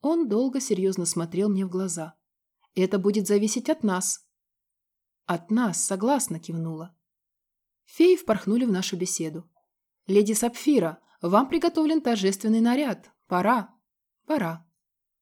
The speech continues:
Я уже улетала с феями, когда услышала его шёпот. «Я могу обещать, что всегда буду рядом». Платье на помолвку шили феи. Светло-голубое, сотканное из лунного света.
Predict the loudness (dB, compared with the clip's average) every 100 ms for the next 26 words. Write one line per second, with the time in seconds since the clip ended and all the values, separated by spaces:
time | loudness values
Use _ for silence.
0 | _ -2 0 0 0 -2 -2 -2 -2 -2
1 | -2 -2 -2 -2 -4 -4 -2 -2 -2 -2
2 | -2 -2 0 -2 -4 -6 -8 -10 -20 _
3 | _ _ _ _ -12 -8 -8 -6 -6 -6
4 | -6 -4 -4 -6 -10 -14 -10 -6 -4 -4
5 | -4 -6 -6 -6 -6 -8 -12 -18 _ _
6 | _ _ _ _ _ _ _ _ _ _
7 | -2 0 -2 -4 -2 0 0 -2 -6 -6
8 | -4 -2 -2 -2 0 0 -2 -8 _ _
9 | -8 -2 0 0 -2 -4 -2 0 0 0
10 | -2 -2 0 0 0 0 -2 -2 -2 -2
11 | -2 -2 -4 -4 -12